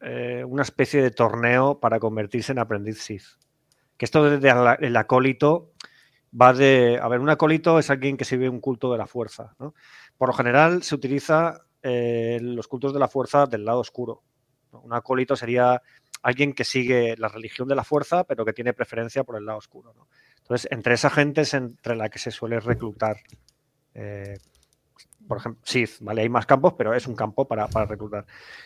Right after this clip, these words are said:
Y entonces yo, mm, leí que <clears throat> había una especie de, de, como de torneo, ¿no? Para ver quién se convertía en aprendiz del Sith de la época, ¿no? Em,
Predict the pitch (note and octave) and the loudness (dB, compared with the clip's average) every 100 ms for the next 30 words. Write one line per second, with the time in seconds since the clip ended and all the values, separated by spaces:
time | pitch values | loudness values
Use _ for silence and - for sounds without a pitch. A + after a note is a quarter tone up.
0 | - B2 C3+ C#3+ C#3+ D3 D3 D3 C3+ C3 | -6 -2 2 4 6 6 4 -8 -4 2
1 | B2 C3 D3+ C#3+ C#3+ D#3 - - - _ | 4 4 4 4 0 -14 -14 -20 -20 _
2 | - C#3 A#2 C3+ C#3+ - C#3+ B2 C#3 B2+ | -6 0 0 0 -2 -2 -2 0 0 2
3 | B2 A#2+ A#2+ A#2 A#2 A2+ A2 G#2+ G#2+ G#2+ | 2 2 -2 -6 -4 -2 -4 -6 -8 -10
4 | - _ A2+ G#2+ G#2 G#2+ G2+ A2+ G#2 B2 | -16 _ -12 -10 -10 -10 -6 -6 0 4
5 | C3+ C3 F3+ A#2+ E3+ _ _ - - - | 6 4 2 -8 -10 _ _ -20 -12 -6
6 | G#2+ B2+ C3+ C3 C3 B2 A2+ - C3+ D3 | -2 0 2 2 0 2 0 2 4 4
7 | D3+ - - A#2 A2+ G#2+ G#2+ C3+ E3 - | 2 -8 -8 -4 -4 -4 -2 0 -2 -6
8 | _ G#2+ A2+ G#2 - C#3 D#3 - _ _ | _ -2 -2 -2 0 0 0 -10 _ _
9 | A#2 G#2+ G#2 A#2 A2 - - - C#3+ _ | -4 -2 -2 -4 -8 -10 -20 -18 -18 _
10 | _ - - - - - _ _ _ - | _ -20 -20 -20 -20 -20 _ _ _ -2
11 | A#2+ A2+ A2 G#2+ G#2+ G#2 G#2 G#2 | 2 4 2 0 -8 -10 -12 -14